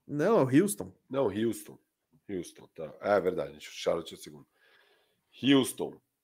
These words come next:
Speaker 2: Ah, eu acho que é um dos Thompson, cara. Acho que é um dos Thompson.
Speaker 1: Eu acho que é um bom lugar pra botar um Thompson. Lá tem bastante
Speaker 2: É.
Speaker 1: gente pra arremessar a bola.
Speaker 2: Isso.
Speaker 1: E...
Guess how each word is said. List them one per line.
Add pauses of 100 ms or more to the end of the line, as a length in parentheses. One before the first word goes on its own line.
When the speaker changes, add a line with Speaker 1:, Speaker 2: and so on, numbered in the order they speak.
(240)
Speaker 2:
Ah,
eu
acho
que
é
um
dos
Thompson,
cara. (720)
Acho
que
é
um
dos
Thompson. (720)
Speaker 1:
Eu
acho
que
é
um
bom
lugar
pra
botar
um
Thompson.
Lá
tem
bastante
Speaker 2:
É.
Speaker 1:
gente
pra
arremessar
a
bola. (480)
Speaker 2:
Isso.
Speaker 1:
E...